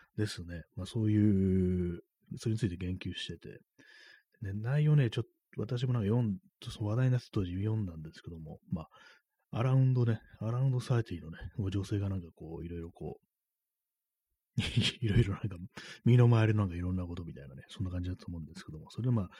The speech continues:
自分の周りにいる人間を非常になんかこう、細かく観察しててね、これはこの人、こういう人ってこういうふうに考えて、自分はこういうふうに見られてるみたいなところを非常にこう、気にしてたりするなんていうね、まあ、そういう漫画なんですけども、まあ、それについてね、その、ポッドキャストでこう、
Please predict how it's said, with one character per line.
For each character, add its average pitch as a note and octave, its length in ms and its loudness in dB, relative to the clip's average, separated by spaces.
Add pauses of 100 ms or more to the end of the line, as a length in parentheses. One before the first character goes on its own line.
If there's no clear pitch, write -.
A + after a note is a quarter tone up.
(420)
自 A#2+ 220 -2
分 D3 100 6
の C#3 60 8
周 B2+ 280 6
り C3+ 40 6
に C3+ 60 8
い C3+ 80 6
る C3 80 6
人 C3 160 8
間 A#2+ 80 6
を A2+ 40 8
非 A2 60 6
常 C3+ 140 6
に D3 60 8
な D3 60 10
ん - 20 6
か F#2 120 2
こ F#2+ 580 -2
う、 A2+ 100 0
細 A#2+ 100 2
か A#2 180 4
く G2 120 -6
観 G2+ 160 -4
察 G2 140 -2
し - 280 -8
て - 80 -6
て - 100 -10
ね、 F2 140 -12
こ - 140 -8
れ F2+ 80 -4
は F2+ 40 -10
こ F#2 120 -8
の F2+ 40 -4
人、 - 160 -10
こ - 160 -10
う - 40 -6
い - 20 -8
う - 20 -8
人 - 140 -12
っ - 20 -10
て - 60 -16
こ - 140 -6
う - 20 -2
い F2+ 40 -4
う - 60 -8
ふ - 40 0
う G#2 40 2
に F2+ 80 -2
考 A2 120 -2 (120)
え G#2+ 80 4
て、 - 120 -8
自 G2 180 -4
分 A2+ 80 0
は A#2+ 80 0
こ B2 100 0
う A#2 40 4
い - 20 2
う - 0 -
ふ - 40 2
う - 20 4
に G2 80 2
見 G2+ 100 2
ら A2 120 4
れ G2+ 80 0
て F2 100 -12
る F2+ 60 -12
み F#2 60 -12
た F2+ 80 -12
い F2 40 -10
な - 20 -14
と F#2 100 -10
こ F2+ 80 -10
ろ F2+ 60 -10
を - 40 -8
非 F#2 60 -6
常 G#2 80 -2
に F#2+ 100 -6
こ F#2 220 -10
う、 - 60 -20 (720)
気 - 80 0
に G2+ 80 4
し - 60 -2
て A2 100 4
た F2+ 100 -2
り F2 80 -6
す - 120 -6
る F#2 60 0
な E2+ 100 -2
ん E2+ 40 -12
て - 120 -14
い - 40 -8
う - 40 -8
ね、 B1+ 120 -10 (220)
ま - 80 -6
あ、 - 20 -6
そ C3+ 120 0
う C3+ 40 4
い - 20 4
う C3+ 40 6
漫 C3+ 140 8
画 A#2+ 280 8
な A#2 120 6
ん F#2+ 80 4
で D2 120 -8
す - 100 -14
け - 100 -10
ど - 80 -12
も、 - 180 -12 (140)
ま - 80 -8
あ、 - 20 -14
そ C#3 160 -4
れ E3 100 4
に D#3 200 6
つ - 140 2
い B2+ 60 6
て F#2+ 100 0
ね、 G2+ 100 -2
そ - 120 0
の、 G2+ 360 2
ポ G#2+ 100 2
ッ - 60 0
ド A2+ 100 -4
キ - 100 -4
ャ G#2+ 60 0
ス - 80 -10
ト F#2+ 120 -2
で F2+ 120 -6
こ - 260 -6
う、 - 40 -14